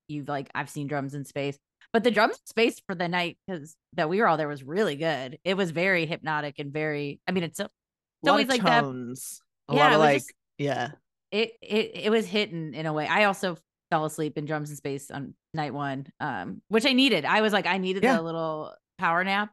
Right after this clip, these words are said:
Speaker 1: and then I, like, returned.
Speaker 2: Well,
Speaker 1: I was
Speaker 2: that
Speaker 1: glad I
Speaker 2: was
Speaker 1: stayed
Speaker 2: something
Speaker 1: inside too, 'cause outside,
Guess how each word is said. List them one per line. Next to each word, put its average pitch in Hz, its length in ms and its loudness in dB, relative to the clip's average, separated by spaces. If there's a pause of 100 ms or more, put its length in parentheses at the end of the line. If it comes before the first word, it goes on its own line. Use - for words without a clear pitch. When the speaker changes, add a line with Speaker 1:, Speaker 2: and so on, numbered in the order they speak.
Speaker 1:
and 160 100 -2
then 156 80 -2
I, 151 100 -4
like, 147 220 -8
returned. 151 440 -10 (240)
Speaker 2:
Well, 214 180 8
Speaker 1:
I 247 80 10
was 185 240 2
Speaker 2:
that - 0 -
Speaker 1:
glad 226 220 10
I 294 60 8
Speaker 2:
was - 100 4
Speaker 1:
stayed 294 260 2
Speaker 2:
something - 0 -
Speaker 1:
inside 160 800 0
too, 160 300 -2
'cause 165 260 -12
outside, 175 560 0